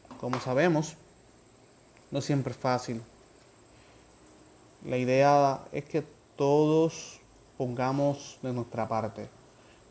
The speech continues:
todas las mañanas, todas las tardes, en todo momento, para echar adelante, para progresar, para ver las cosas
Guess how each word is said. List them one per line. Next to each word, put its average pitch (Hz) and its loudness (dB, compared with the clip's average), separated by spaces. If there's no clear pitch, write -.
todas 131 4
las 127 2
mañanas, 123 -2
todas 123 -4
las 127 -6
tardes, 123 0
en 120 -4
todo 139 -2
momento, 151 0
para 117 -2
echar 127 -4
adelante, 127 0
para 110 -2
progresar, 127 0
para 117 -2
ver 135 0
las 147 2
cosas 151 -4